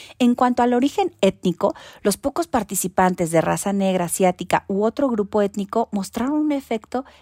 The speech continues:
estimado mayor que los muchos participantes de raza blanca. Pero los otros análisis de subgrupos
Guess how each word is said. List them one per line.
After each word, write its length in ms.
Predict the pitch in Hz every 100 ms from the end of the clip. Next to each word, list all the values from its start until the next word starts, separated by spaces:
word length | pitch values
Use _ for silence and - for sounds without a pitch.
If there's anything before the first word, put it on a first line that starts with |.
| _
estimado 500 | 233 - 240 226 226
mayor 540 | 220 202 185 214 302 - - - -
que 140 | - 196
los 180 | 190
muchos 320 | 202 208 226 240
participantes 800 | 254 - 214 202 190 180 185 226
de 100 | 185
raza 300 | 160 170 175
blanca. 380 | 202 208 196 - - _ _ _ - _ _ -
Pero 320 | 220 220 160
los 220 | 147 -
otros 260 | 170 196 247
análisis 520 | 247 240 233 - 226
de 100 | 220
subgrupos 640 | 226 196 208 208 185 190